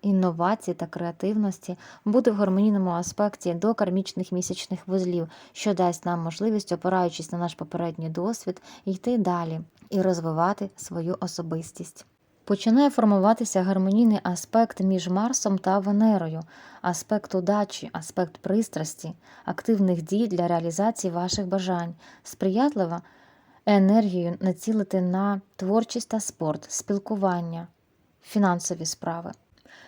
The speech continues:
Також до п'ятниці буде діяти гармонійний аспект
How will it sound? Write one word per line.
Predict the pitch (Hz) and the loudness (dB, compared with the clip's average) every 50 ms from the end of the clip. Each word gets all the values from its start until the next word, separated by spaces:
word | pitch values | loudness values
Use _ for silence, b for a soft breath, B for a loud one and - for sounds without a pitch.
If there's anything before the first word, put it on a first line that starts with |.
| B B B _ | B B B _
Також | 330 330 - 320 269 | -2 2 2 2 4
до | 220 233 220 | 4 2 2
п'ятниці | - 170 180 170 175 - 196 196 196 - 202 196 185 | 2 2 0 0 2 2 0 -2 -2 -2 -2 0 0
буде | 185 180 196 233 240 233 220 | 0 -2 0 0 0 2 0
діяти | 180 170 185 185 202 226 - 214 | 0 0 0 0 0 0 0 -2
гармонійний | 185 190 190 185 180 185 190 226 233 220 - - | 0 0 0 0 0 2 2 2 4 2 2 0
аспект | 175 175 - - - 220 226 220 - - - B | -4 -6 -8 -6 -2 -2 -2 -2 -4 -12 -20 B